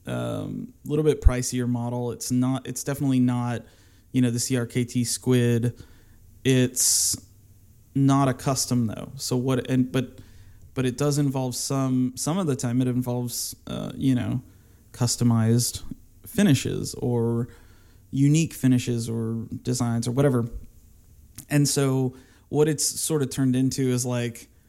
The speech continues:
you know, now I refer to that as, like, the Burnley S Q D, and it's, it's not a mid, I don't say it's a mid tech. I, you know, and the word mid tech, I feel like some folks hundred percent get it,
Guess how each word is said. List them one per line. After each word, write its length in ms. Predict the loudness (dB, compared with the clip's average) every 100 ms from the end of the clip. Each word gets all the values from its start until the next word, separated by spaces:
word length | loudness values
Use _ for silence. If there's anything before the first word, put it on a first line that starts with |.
| _ _ _ _ -8
you 140 | 0 2
know, 100 | 2
now 300 | 2 2 2
I 60 |
refer 340 | 0 -2 -2 -2
to 100 | 0
that 200 | -2 -2
as, 140 | -4
like, 160 | -4 -6
the 80 | -4
Burnley 440 | 0 2 2 0
S 140 | -4
Q 220 | -6 -8 -8
D, 480 | -8 -8 -8 -10 -12 -10
and 120 | -8
it's, 200 | -8 -10
it's 200 | -10 -2
not 280 | 0 2 2
a 60 | 2
mid, 440 | 2 4 2 -2 -8 -18 -10
I 80 | -2
don't 240 | -2 -2
say 300 | -4 0 2
it's 160 | 2 0
a 20 |
mid 220 | -2 -2
tech. 340 | -4 -8 -8 -10 -20 -20 -12
I, 220 | -8 -8 -6
you 180 | -4
know, 140 | -4 -4
and 180 | 0 2
the 60 | 4
word 260 | 4 2
mid 200 | 0 -2
tech, 300 | -2 -4 -6 -10
I 80 | -8
feel 200 | -2 0
like 180 | 0 0
some 200 | 0 0
folks 360 | -2 -2 -6 -10 -20 -20 _ -6
hundred 260 | 0 0
percent 320 | 0 0 0
get 160 | 0 0
it, 180 | 0